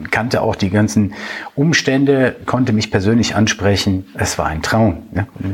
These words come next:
Wir sind nicht mehr in Tante Emma, die Digitalisierung hat uns woanders hingesch-, ähm, geschickt. Meine These ist ja persönlich, K I wird uns ermöglichen, Tante Emma auf einem ganz neuen Level, äh, zu haben. Wir werden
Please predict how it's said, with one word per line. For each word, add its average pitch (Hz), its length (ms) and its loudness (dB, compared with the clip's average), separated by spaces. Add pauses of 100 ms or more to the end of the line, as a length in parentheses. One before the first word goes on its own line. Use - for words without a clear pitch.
(120)
Wir 101 140 2
sind 127 180 4
nicht - 160 0
mehr 120 100 0
in 120 80 -2
Tante 123 320 -2
Emma, 120 200 0
die 104 120 2
Digitalisierung 104 720 2
hat 95 120 -4
uns - 200 -6
woanders 110 280 0
hingesch-, 117 380 0
ähm, 110 240 2
geschickt. - 420 -2 (520)
Meine 110 420 2
These 139 320 2
ist 135 220 -2
ja - 100 2
persönlich, 123 760 2 (320)
K 107 200 0
I 120 220 2
wird 110 160 2
uns 107 160 0
ermöglichen, 110 600 2
Tante 104 320 0
Emma 113 260 4
auf 98 200 2
einem 98 100 0
ganz 107 240 0
neuen 104 540 2
Level, 107 460 0
äh, 95 200 -2
zu 82 200 -4
haben. 82 240 -2
Wir 87 100 -4
werden 104 380 2